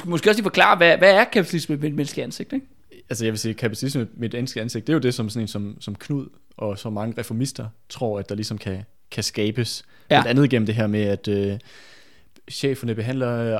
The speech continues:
Speaker 2: arbejderne godt, og, øh, at, øh, der bliver lavet nogle fede reformer, der giver... Øh, der giver... Øh,
Speaker 1: Swimmingpools på
Speaker 2: swimmingpools på,
Speaker 1: Lauritsen,
Speaker 2: ja,
Speaker 1: øh,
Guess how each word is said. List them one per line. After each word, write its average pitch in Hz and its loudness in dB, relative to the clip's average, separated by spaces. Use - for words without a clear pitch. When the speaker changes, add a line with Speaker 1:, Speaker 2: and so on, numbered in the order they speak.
Speaker 2:
arbejderne 165 -2
godt, 160 0
og, 123 0
øh, 110 -4
at, 113 -4
øh, 110 0
der 117 -4
bliver 113 -2
lavet 135 0
nogle 120 -4
fede 135 -2
reformer, 131 -2
der 110 -4
giver... 107 -2
Øh, 101 -4
der 113 -6
giver... 107 -2
Øh, 101 -2
Speaker 1:
Swimmingpools 233 4
på 208 6
Speaker 2:
swimmingpools 175 8
på, - 6
Speaker 1:
Lauritsen, 151 8
Speaker 2:
ja, 226 6
Speaker 1:
øh, 208 6